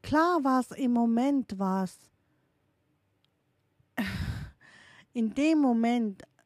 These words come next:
wenn du in dieser Situation bist, wenn du in, in dieser Emotion bist, dann ist es das Schlimmste auf der Welt. Und dann denkst du, warum, warum ich, warum muss ich das erleben? Warum sind die Menschen so zu mir?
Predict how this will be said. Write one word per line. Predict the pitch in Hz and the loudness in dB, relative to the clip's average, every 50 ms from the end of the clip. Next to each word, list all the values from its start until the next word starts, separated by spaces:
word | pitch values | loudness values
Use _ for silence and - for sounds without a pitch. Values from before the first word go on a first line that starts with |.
| _ _ _ _ _ - | _ _ _ _ _ -4
wenn | 214 233 262 285 285 | -2 0 2 2 4
du | 285 277 | 4 4
in | 262 240 226 | 4 4 2
dieser | 208 226 220 196 220 214 | 2 0 0 0 -2 -4
Situation | 196 - 214 190 - - 190 175 - _ - - 208 196 196 185 185 | -2 -4 -8 -10 -8 -6 -8 -8 -8 _ -4 -2 0 0 0 -2 -2
bist, | 170 196 196 190 180 - - _ - | -2 -2 -2 -2 -4 -8 -18 _ -10
wenn | 185 202 226 247 262 254 | -4 -2 0 0 0 0
du | 254 247 247 233 _ - _ _ _ _ _ _ _ _ _ _ _ _ - | 0 -2 -2 -4 _ -16 _ _ _ _ _ _ _ _ _ _ _ _ -4
in, | 214 202 208 208 247 - _ _ | -2 -2 -2 -2 -6 -10 _ _
in | - 202 190 190 | -6 -4 -4 -2
dieser | 170 196 196 190 - 190 175 - _ - | -2 -2 -4 -4 -2 -4 -6 -6 _ 0
Emotion | 208 220 240 262 277 285 - - - - 196 175 165 165 170 165 | 2 2 4 4 4 2 0 -2 -10 -6 -4 -2 -2 -2 -4 -6
bist, | 156 190 185 185 - - _ - | -8 -8 -8 -8 -10 -14 _ -8
dann | 196 196 - | -8 -8 -8
ist | - 269 208 190 - - | -6 -6 -6 -6 -6 -8
es | 214 190 - | -8 -8 -8
das | - 208 196 190 - - | -6 -4 -4 -4 -4 -8
Schlimmste | - - 202 202 196 196 202 - - - - - | -6 -4 -2 -2 0 -2 -4 -8 -10 -14 -10 -8
auf | - 180 175 - - | -8 -8 -8 -10 -8
der | - 170 156 | -8 -8 -6
Welt. | 156 160 160 - - - - _ _ - - - - - - - - - | -4 -6 -6 -6 -8 -12 -14 _ _ -20 -20 -20 -20 -20 -20 -16 -6 -2
Und | 214 208 | 0 0
dann | 220 208 202 | 0 0 0
denkst | 202 202 196 190 - - - | 0 -2 -2 -4 -6 -10 -12
du, | - 208 208 - - | -8 -6 -6 -6 -8
warum, | 202 190 226 220 208 208 196 190 202 208 202 196 185 185 - | -8 -6 -4 -2 0 0 -2 0 -2 -2 -2 -2 -4 -6 -8
warum | - 190 185 214 220 220 214 220 220 220 226 226 - | -10 -2 2 2 2 2 2 0 -2 -2 -4 -6 -6
ich, | - 214 202 185 - - - - _ _ _ _ _ _ _ _ _ _ _ _ - | -6 -8 -8 -8 -10 -18 -20 -20 _ _ _ _ _ _ _ _ _ _ _ _ -4
warum | 208 214 226 240 240 233 | -2 0 2 2 2 2
muss | 233 233 208 - | 0 -2 -2 -4
ich | 233 202 - | -8 -6 -6
das | - 226 - - | -6 -6 -4 -4
erleben? | 220 196 196 196 196 196 185 185 180 180 175 - | -4 -2 -2 -2 -2 -4 -4 -6 -8 -10 -6 -2
Warum | 202 202 208 220 226 226 | -2 0 0 0 -2 -4
sind | - - 233 240 233 214 - | -4 -2 -2 -2 -2 -4 -4
die | 226 | -4
Menschen | 202 190 185 180 180 180 - - 190 185 | -4 -2 -2 -2 -4 -6 -8 -10 -12 -12
so | - - 180 180 | -12 -12 -14 -14
zu | - _ - - 180 | -16 _ -18 -16 -12
mir? | 180 175 170 175 175 170 | -12 -10 -10 -10 -12 -12